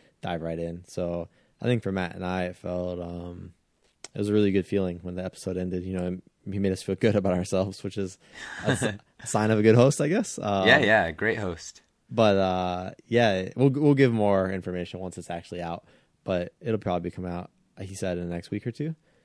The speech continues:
Speaker 2: Yeah, give
Speaker 1: Um,
Speaker 2: him a sub-, subscribe. Yeah, if, uh, it might be out by the time you hear this podcast. So
Speaker 1: yeah, I saw, like,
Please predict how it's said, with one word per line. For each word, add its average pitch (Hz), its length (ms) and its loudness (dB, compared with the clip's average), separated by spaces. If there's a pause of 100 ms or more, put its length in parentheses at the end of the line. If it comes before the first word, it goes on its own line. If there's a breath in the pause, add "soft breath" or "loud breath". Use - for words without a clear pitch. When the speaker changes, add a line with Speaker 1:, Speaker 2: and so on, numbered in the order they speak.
(160)
Speaker 2:
Yeah, 131 200 6
give 104 200 0
Speaker 1:
Um, 117 60 -2
Speaker 2:
him 117 120 0
a 101 60 -2
sub-, 98 400 -6
subscribe. 95 760 0
Yeah, 87 320 -2 (120)
if, 85 340 -10
uh, 85 320 -8 (320)
it 95 160 -8
might 95 180 -4
be 87 140 -4
out 85 160 -4
by 80 120 -6
the 78 100 -10
time 82 240 -8
you 78 80 -10
hear 82 120 -8
this 76 160 -12
podcast. 78 440 -10
So - 180 -18 (460)
Speaker 1:
yeah, 104 340 2
I 104 80 2
saw, 165 260 -2
like, 104 360 -4